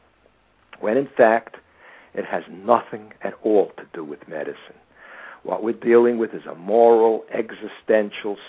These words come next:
social, political, economic situation. What we're dealing with is a person who is in over their head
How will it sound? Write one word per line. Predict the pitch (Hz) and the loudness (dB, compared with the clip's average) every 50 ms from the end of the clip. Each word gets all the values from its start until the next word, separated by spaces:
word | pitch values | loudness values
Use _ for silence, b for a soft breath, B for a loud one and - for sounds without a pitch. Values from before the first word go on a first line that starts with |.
| - | 0
social, | 117 107 107 107 - - - 104 101 | 2 2 2 2 -2 -4 -4 -6 -6
political, | 101 - - 101 95 98 113 113 107 107 - - 107 98 98 - - | -6 -8 -8 -8 0 2 2 2 2 2 -2 -4 -4 -4 -4 -2 -2
economic | 110 104 - - 90 90 92 92 101 107 101 101 101 95 90 - - - - | -4 -2 -2 -4 -6 -6 -8 -6 -4 -4 -4 -4 -6 -8 -10 -14 -18 -16 -14
situation. | 98 - - - 92 87 85 82 76 67 - - - - - - _ B B B B B B B B B B | -14 -14 -14 -14 -12 -12 -10 -10 -10 -10 -12 -14 -16 -18 -20 -20 _ B B B B B B B B B B
What | - 90 87 90 | -8 -8 -6 -4
we're | 107 113 | -4 -4
dealing | 113 - 123 127 127 127 127 123 120 | -2 2 4 4 4 4 4 2 0
with | 120 120 113 | -2 -2 -2
is | 107 95 107 | -4 -6 -8
a | 95 | -10
person | - - 120 117 120 113 - - 117 117 113 113 117 B B B B B B B B B | -8 -2 2 4 4 2 2 -4 -12 -12 -12 -14 -18 B B B B B B B B B
who | - - - 107 104 101 113 - | -16 -14 -10 -10 -10 -10 -6 -4
is | 120 113 110 104 104 - | -2 -2 -2 -4 -8 -6
in | - 151 123 120 123 123 - | -4 -2 -2 -2 -4 0 2
over | 117 127 131 123 113 120 120 | 4 4 4 4 2 0 -2
their | 104 110 107 104 104 98 | 0 0 -2 -2 -2 -4
head | - - - - 113 101 90 - | -8 -12 -6 -4 -2 -2 -2 -4